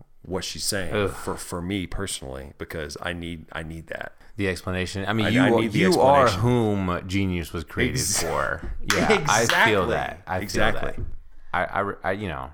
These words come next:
Speaker 2: that it is what it is.
Speaker 1: Sometimes you, sometimes you just need that little extra
Speaker 2: But
Speaker 1: oomph.
Speaker 2: sometimes things don't need explaining.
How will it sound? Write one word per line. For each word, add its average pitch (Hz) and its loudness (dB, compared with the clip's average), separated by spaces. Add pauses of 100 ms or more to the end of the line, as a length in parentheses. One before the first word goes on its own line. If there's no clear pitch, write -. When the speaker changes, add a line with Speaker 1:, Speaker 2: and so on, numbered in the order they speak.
(140)
Speaker 2:
that 95 -4
it 98 -8
is 107 -2
what 92 -4
it - -10
is. - -4
Speaker 1:
Sometimes 190 2
you, 98 -4
sometimes 165 -2
you 123 -4
just 107 -4
need 95 -2
that 85 -2
little 82 -4
extra 80 -6 (160)
Speaker 2:
But 175 0
Speaker 1:
oomph. 185 0
Speaker 2:
sometimes 262 4
things 226 2
don't 156 0
need 180 2
explaining. 147 -2